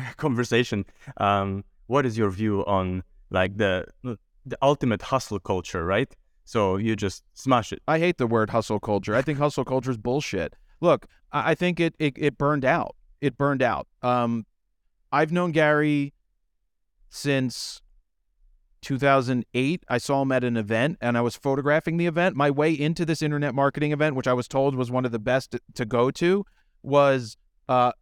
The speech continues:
Speaker 2: "Hey, I can take your photos, and I'm not gonna charge you for them. Just pay for my hotel room." And it was in Washington, D C, and I ended up getting, they said, "Sure." And the great thing about that is I got, you know, it's all about networking, right?
Speaker 1: Yeah.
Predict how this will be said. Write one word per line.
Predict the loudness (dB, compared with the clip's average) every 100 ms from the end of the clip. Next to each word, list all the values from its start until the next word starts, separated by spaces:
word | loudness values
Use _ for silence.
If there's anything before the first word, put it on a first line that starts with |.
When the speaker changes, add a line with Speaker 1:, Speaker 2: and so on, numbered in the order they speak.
| -6
Speaker 2:
"Hey, | -2 0 2 0 0
I | 0 0
can | -2
take | -2 -2 -2
your | -4
photos, | 0 2 4 2 0
and | -2 0
I'm |
not | 0 -2
gonna | -4
charge | -4 2 2 2
you | -4
for | -2 0
them. | 2 2 0
Just | -4
pay | -2 -2
for | 0
my | 0 2
hotel | 0 2 0 2
room." | 0 0 -2 _ _
And | -2 0
it |
was | 0
in | 0
Washington, | 2 0 0 -2 -2
D | 0 -2
C, | 2 2
and | 2
I | 0
ended | 0 0
up | 0
getting, | 2 0 0 -2
they | -2
said, | 0 -2
"Sure." | -2 0 2 2 0 _ _
And | -4 -2 -2 -4
the | -2
great | 2 0 2
thing | 0
about | 2 2
that | 4 4
is | 4
I | 0 2
got, | 0 _ _ -4
you | -2
know, | 0
it's | 2
all | 4
about | 2 0
networking, | -2 -2 -4 -2 -2
right? | 0 0 0
Speaker 1:
Yeah. | -2 -4